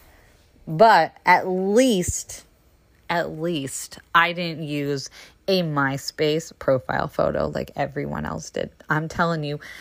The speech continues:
there were so frickin' many people that used their MySpace profile picture. So I might have been disrespectful to fashion, but I wasn't embarrassing.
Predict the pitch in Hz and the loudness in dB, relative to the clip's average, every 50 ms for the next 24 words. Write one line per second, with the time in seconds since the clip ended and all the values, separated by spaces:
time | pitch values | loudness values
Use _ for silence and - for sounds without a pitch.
0 | - _ _ 165 170 165 139 - - - - - 170 165 170 175 185 185 - - | -20 _ _ 4 4 4 4 0 -4 -2 4 4 6 6 6 6 4 2 2 2
1 | 190 180 - - 185 170 165 165 160 165 165 160 - 175 156 156 175 170 165 160 | 2 2 2 2 0 0 0 0 -2 -2 -4 -4 -4 -4 0 4 6 6 6 6
2 | 165 156 156 156 151 - 170 160 160 156 151 147 147 147 156 - - - - 180 | 4 2 -2 -2 2 4 4 4 4 4 4 4 4 4 2 -2 -8 -2 2 4
3 | 170 170 165 165 - - - 185 165 170 170 165 - 160 151 156 156 151 156 156 | 6 6 4 2 0 -4 0 4 6 6 6 6 4 4 6 6 4 4 0 -2
4 | 156 - - 165 165 - - - 151 139 139 135 131 135 - _ - - - _ | -4 -2 -2 -2 -2 -2 -4 -4 -2 -2 -2 -2 -6 -8 -14 _ -20 -20 -20 _
5 | _ _ _ _ _ _ _ _ _ _ _ _ _ _ _ _ _ - - - | _ _ _ _ _ _ _ _ _ _ _ _ _ _ _ _ _ -20 -2 2
6 | 165 160 147 139 143 135 - - - - - 67 - - - - - - - - | 2 2 4 2 0 -2 -4 -4 -6 -8 -10 -10 -12 -16 -16 -18 -18 -18 -18 -20
7 | _ - - - - - - - 180 - 202 202 185 185 180 175 165 151 165 147 | _ -20 -20 -20 -20 -18 -16 -6 0 0 2 2 2 2 2 2 2 0 -2 -2
8 | 147 151 156 151 - 156 147 - - - 151 151 - _ 165 156 147 147 143 - | -2 -2 -4 -2 -4 -6 -8 -6 -4 -2 -2 -2 -2 _ -2 -2 -2 -4 -2 0
9 | 151 143 143 147 - - - 165 165 170 180 - - - - - - - _ _ | 2 2 2 2 0 -4 -6 -6 -6 -6 -8 -12 -14 -18 -20 -20 -20 -20 _ _
10 | _ - 135 135 131 135 131 131 127 147 156 160 170 180 180 196 185 180 170 160 | _ -2 0 0 2 0 0 0 -2 -4 -6 -6 -4 -4 -4 -4 -4 -4 -6 -8
11 | 151 - - 151 143 139 139 | -10 -12 -14 -14 -14 -14 -14